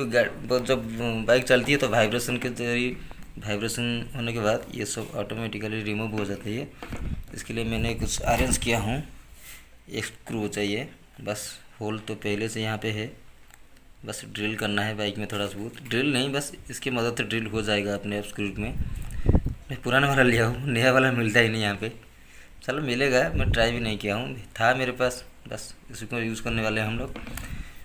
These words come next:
उसको पहले install किया था, बस वो गिर गया, गाड़ी चलते चलते गिर गया था, Double टैप से लगाया था मैंने।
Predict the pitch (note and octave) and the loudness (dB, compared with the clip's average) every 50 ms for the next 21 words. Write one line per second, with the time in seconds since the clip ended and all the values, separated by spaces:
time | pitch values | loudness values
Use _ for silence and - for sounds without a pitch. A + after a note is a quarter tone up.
0 | - - - - C3+ - - C3 C3 C#3 D3+ C#3+ C#3 - D3+ C#3+ C3+ B2+ C#3+ C#3 | -10 -10 -6 -6 -6 0 2 2 4 6 4 4 4 2 0 0 2 4 4 4
1 | - - A2+ G#2 G2 A2 B2+ B2+ - C3 C3 B2 A2 A#2+ B2 A#2+ A#2 A2+ G#2 A2+ | 4 4 0 0 2 2 2 2 2 0 -2 0 0 0 2 4 4 4 4 4
2 | A#2+ B2+ A#2 A#2 A#2 - B2+ C3 B2+ B2 C3 A#2 A2 G#2 G2 G#2 G#2+ G2+ - G#2 | 2 2 2 0 0 0 -2 -2 -2 -2 -2 -2 -2 -2 0 0 0 0 0 -2
3 | G2+ - - - - - - - - - - G2+ A2 A2 A2 G#2+ - A2+ G#2 - | -4 -4 -8 -14 -18 -18 -16 -14 -12 -10 0 0 2 2 2 0 0 -2 2 2
4 | - G2+ G#2+ G#2 G#2 G#2 G2 - G2+ G2 G2+ G2+ G#2 | 4 4 6 4 4 2 0 0 -2 -4 -4 -6 -6